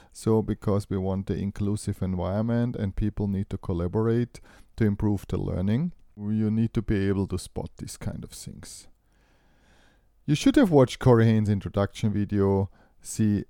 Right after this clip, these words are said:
episode sixteen and eighteen of this podcast. And you should have expertise to ask deep questions to the attendees for the retros. Now, the retros are sometimes a bit tricky. I will, uh, talk in different episodes what kind of tricks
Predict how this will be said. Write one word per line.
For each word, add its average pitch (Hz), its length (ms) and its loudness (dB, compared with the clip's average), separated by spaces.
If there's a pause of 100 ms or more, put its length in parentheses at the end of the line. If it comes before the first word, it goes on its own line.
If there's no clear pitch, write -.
episode 104 480 -4
sixteen - 460 -4
and 101 100 0
eighteen 101 380 -4
of 95 160 -6
this - 160 -12
podcast. - 840 -2 (1000)
And 117 200 2
you 123 80 2
should - 220 0
have 170 180 4
expertise 123 680 2
to 113 160 2
ask 110 320 0
deep - 240 -2
questions 127 800 0 (320)
to 123 100 4
the 113 180 6
attendees 131 540 4
for 101 160 0
the 107 100 4
retros. - 800 -2 (460)
Now, 127 100 -4
the 147 100 0
retros 180 500 4
are 123 100 2
sometimes 120 500 0
a 107 60 0
bit - 260 -6
tricky. 135 520 -2 (560)
I 117 120 4
will, 113 340 4
uh, 104 240 4
talk - 340 0
in 101 120 -2
different 110 340 -2
episodes 110 580 -2
what 101 200 -4
kind 104 200 0
of - 140 -8
tricks - 400 -6